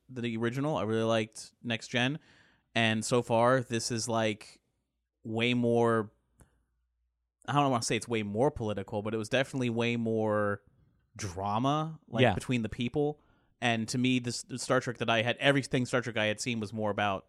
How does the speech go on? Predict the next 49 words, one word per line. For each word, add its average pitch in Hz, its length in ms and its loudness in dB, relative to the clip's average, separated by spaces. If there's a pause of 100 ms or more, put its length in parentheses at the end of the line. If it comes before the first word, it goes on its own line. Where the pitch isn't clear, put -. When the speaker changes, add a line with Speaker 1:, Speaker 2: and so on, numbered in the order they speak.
Speaker 1:
the 98 340 -4 (1120)
ex-, - 260 -8
exploration. 123 800 -4 (140)
This 131 120 -4
isn't 165 160 0
really 135 160 2
about 117 220 4
Speaker 2:
It's, 120 80 4 (140)
Speaker 1:
exploration. 120 260 6
Speaker 2:
it's 160 120 0
still 202 480 6
episodic, 160 680 2
but 127 160 2
it, 113 140 -2 (220)
there's 120 260 -2
more, 123 400 4
Speaker 1:
Right. 170 300 8
Speaker 2:
there's 139 180 6
more 160 180 6
story 135 380 0
threads 104 420 0
that 98 120 -2
Speaker 1:
Sure. - 240 4
Speaker 2:
continue 113 380 4
through 101 300 -4
the 92 80 -4
show, 85 400 -4
Speaker 1:
Sure. 117 160 4
Speaker 2:
and, 110 160 4
and 135 140 6
that'll 156 200 8
increase 120 520 0
as, 95 440 -4
as 98 220 -4
you 90 240 -8
Speaker 1:
And 160 140 4
that's, 165 160 2
Speaker 2:
progress. 104 500 4
Speaker 1:
yeah, 147 60 -4
and 156 80 2
that's, 170 220 4
and 151 220 -4
it's 139 100 -6
gotten 165 220 2
better 135 220 6
towards 123 260 -4
the 123 140 0
end 113 220 0
with 110 120 -4